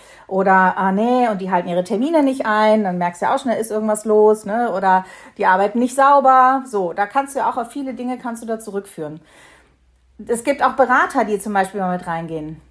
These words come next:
Coaches, die mit reingehen. Es gibt ganz viele Möglichkeiten, aber der Weg ist immer über die Analyse einmal rauszukriegen, okay, worin sind wir gut und was können wir nicht so gut? Und dieses, was können wir nicht so gut, sieht ja keiner gerne. Also das ist ja egal, ob's Handwerker oder nicht, es sieht keiner gerne.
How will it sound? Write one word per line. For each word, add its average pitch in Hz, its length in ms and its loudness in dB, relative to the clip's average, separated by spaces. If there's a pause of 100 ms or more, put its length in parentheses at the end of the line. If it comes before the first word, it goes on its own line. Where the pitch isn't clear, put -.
(180)
Coaches, 269 500 2
die 190 100 -10
mit 175 200 -6
reingehen. 160 380 -6
Es 180 120 -8
gibt 262 180 -6
ganz 262 180 -2
viele 262 200 -4
Möglichkeiten, 233 500 -6
aber 185 160 -4
der 185 140 -4
Weg 226 160 -6
ist 226 220 -10
immer 320 380 -4
über 240 200 -4
die 226 120 -8
Analyse 226 560 -4
einmal 262 260 -4
rauszukriegen, 240 640 -6
okay, 214 280 -4
worin 254 260 -2
sind 240 180 -4
wir 208 100 -6
gut 220 500 -2 (680)
und 269 320 0
was 226 260 0
können 269 200 0
wir 269 80 4
nicht - 240 0
so 190 80 -4
gut? 165 220 -6
Und 196 100 -4
dieses, 220 260 -4
was 262 200 0
können 269 180 -2
wir 247 80 -2
nicht 269 180 -4
so 254 60 -12
gut, 233 160 -4
sieht 220 160 -8
ja 196 100 -4
keiner 190 300 -6
gerne. - 380 -12 (520)
Also 202 240 -4
das 226 180 -4
ist 226 160 -6
ja 196 300 0 (220)
egal, 226 420 4
ob's - 160 -6
Handwerker 220 340 2
oder 208 40 2
nicht, 220 120 -4
es 233 260 -6
sieht - 220 -14
keiner 190 300 -8
gerne. 151 320 -8